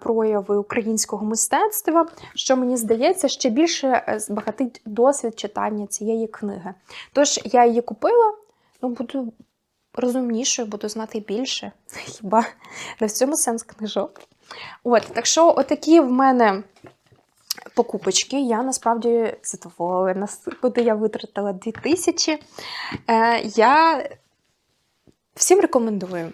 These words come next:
От, е, якщо ви, е, дивитесь, е, зараз, е, моє відео, у вас ще є час швиденько побігти на Київ Букфест, вдягайтесь і біжіть, тому що вам точно сподобається. Загалом,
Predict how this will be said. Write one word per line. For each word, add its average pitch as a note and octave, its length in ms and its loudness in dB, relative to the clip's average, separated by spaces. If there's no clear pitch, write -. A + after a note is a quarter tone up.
От, - 300 -4
е, A3+ 420 2
якщо C4+ 480 4
ви, F#3+ 400 0
е, A#3 140 2
дивитесь, A#3+ 680 0
е, A3+ 320 2
зараз, A3+ 540 4
е, A#3 200 -4
моє A#3+ 320 -2
відео, G3+ 420 -2
у - 20 -2
вас C4 260 0
ще B3 200 0
є A#3+ 120 0
час A3 520 -4
швиденько A#3 680 2
побігти A3 540 -4
на G3+ 120 -6
Київ A3+ 260 -4
Букфест, A3 760 -4
вдягайтесь B3 800 -2
і A3 80 -6
біжіть, F#3+ 560 -12
тому A3 180 -14
що - 180 -12
вам C4 140 -2
точно G#3 340 -12
сподобається. - 640 -18
Загалом, B3 460 6